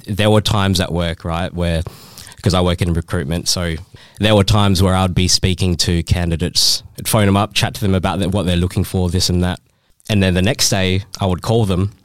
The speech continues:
because I forgot that I spoke to them the previous day. And then so there were quite a few occasions where I would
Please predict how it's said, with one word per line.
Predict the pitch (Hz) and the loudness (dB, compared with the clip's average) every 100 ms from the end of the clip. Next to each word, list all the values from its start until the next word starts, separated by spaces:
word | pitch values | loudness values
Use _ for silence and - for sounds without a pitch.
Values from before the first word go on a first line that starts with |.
| _ _ | _ _
because | 95 98 90 | -6 -2 -2
I | |
forgot | 87 95 104 - 98 | -2 -4 -4 -4 -6
that | 92 87 | -8 -6
I | 85 | -6
spoke | - 110 - | -4 -6 -8
to | 90 | -6
them | 87 | -6
the | 82 | -6
previous | 92 85 82 - | -8 -8 -8 -8
day. | 80 76 - - - - - - | -8 -10 -16 -20 -20 -20 -14 -4
And | 90 | -2
then | 90 | 0
so | 113 | 0
there | 95 | 0
were | 95 95 | 0 -2
quite | - 117 | -2 0
a | 98 | 0
few | 107 92 | 0 0
occasions | 101 98 92 85 | 0 0 0 0
where | 87 | 0
I | |
would | 92 87 | 0 -2